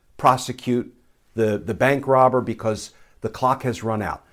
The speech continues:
The time has expired. The statute of limitations expires, and it prohibits a prosecution.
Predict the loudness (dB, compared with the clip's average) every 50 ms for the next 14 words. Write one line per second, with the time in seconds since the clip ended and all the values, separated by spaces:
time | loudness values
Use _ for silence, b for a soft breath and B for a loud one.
0 | _ _ -10 -10 -10 -10 -10 -8 -4 0 0 2 2 2 0 -2 -2 -2 -2 0
1 | -2 -4 -6 -8 -8 -4 -2 0 0 0 -2 -4 -8 -10 -12 -12 -10 -6 -2 0
2 | 0 0 0 -2 -6 -6 -6 -4 -6 -4 -2 0 0 0 0 -2 -4 -4 -6 -4
3 | -6 -6 -10 -14 -14 -16 -16 -16 -18 b b b b b b b b b b -10
4 | -8 -6 -8 -6 -2 0 0 0 0 -2 -6 -8 -12 -14 -16 -16 -14 -10 -8 -8
5 | -8 -8 -8 -6 -4 -4 -2 0 -2 0 -2 -2 -4 -6 -12 -12 -10 -12 -12 -10
6 | -8 -8 -8 -8 -8 -12 -14 -14 -14 -14 -14 -14 -14 -18